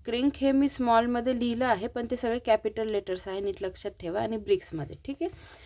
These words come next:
आता आपण बघूया पुढची परिषद, ती आहे क्वाड बैठक दोन हजार चोवीस. आता क्वाड बैठक दोन हजार चोवीस कुठे झाली?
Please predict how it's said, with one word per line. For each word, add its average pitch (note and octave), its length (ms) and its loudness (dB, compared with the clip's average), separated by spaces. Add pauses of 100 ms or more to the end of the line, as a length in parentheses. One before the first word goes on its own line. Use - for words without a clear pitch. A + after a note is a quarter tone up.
(160)
आता G3 240 2
आपण G3+ 260 -2
बघूया F#3 380 0 (260)
पुढची G#3 280 -2
परिषद, C#3+ 460 -4 (120)
ती G#3 100 -2
आहे G3+ 300 -2 (580)
क्वाड F#3 260 4
बैठक E3+ 420 -2 (100)
दोन F#3 260 0
हजार F3+ 320 -2 (480)
चोवीस. F3+ 540 2
आता A3+ 300 -4 (480)
क्वाड A#3 220 4
बैठक A#3+ 520 -2
दोन A3 320 -2
हजार A3 320 0
चोवीस F#3 600 -2 (2750)
कुठे A#3 260 -2
झाली? A3+ 360 4